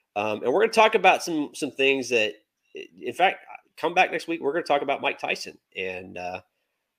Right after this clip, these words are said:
some things that he did on that, on that plane. I know you guys have all seen the video, and there, everybody's got their opinion. We're gonna give you our opinion on that. Um, I'll give you my opinion. Cole will give you his, um, and we'll go from there. But, uh, biblical manhood,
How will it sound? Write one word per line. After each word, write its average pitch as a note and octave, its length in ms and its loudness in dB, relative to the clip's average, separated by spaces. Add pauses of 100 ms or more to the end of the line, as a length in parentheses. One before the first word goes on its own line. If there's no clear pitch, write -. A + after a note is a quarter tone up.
(380)
some G#2 260 -8
things A#2+ 200 0
that B2+ 60 -2
he B2 60 -4
did B2+ 120 0
on C3 160 0
that, B2 240 0
on A2 140 -6
that A#2 180 -4
plane. A2+ 340 -2
I A2+ 40 0
know A2 100 -2
you A#2 120 -2
guys A#2 160 2
have G#2+ 80 -8
all A2+ 120 0
seen A#2 240 -8
the A2 80 -8
video, A2 460 -2
and G2+ 100 -6
there, G2+ 180 -2
everybody's G#2+ 280 -4
got G#2+ 120 -4
their A2+ 120 -4
opinion. A2 360 -4
We're B2+ 120 2
gonna F3+ 120 4
give D#3+ 120 4
you D3+ 120 4
our C3+ 200 8
opinion C3 340 2
on A#2 120 0
that. A#2 240 2 (580)
Um, G2 480 -4 (320)
I'll G#2+ 100 -4
give A2 120 -10
you A2+ 80 -6
my G#2+ 160 0
opinion. A2 360 -6
Cole G#2 160 -6
will G#2+ 80 -4
give G#2 160 -8
you G2+ 80 -6
his, G2+ 400 -4 (380)
um, F#2 260 -2
and G2+ 100 -4
we'll G#2+ 120 -4
go A#2+ 120 6
from G#2+ 200 -6
there. A2+ 240 4
But, F#2+ 240 -2
uh, F#2+ 240 -2 (180)
biblical D#3 400 2
manhood, B2+ 540 4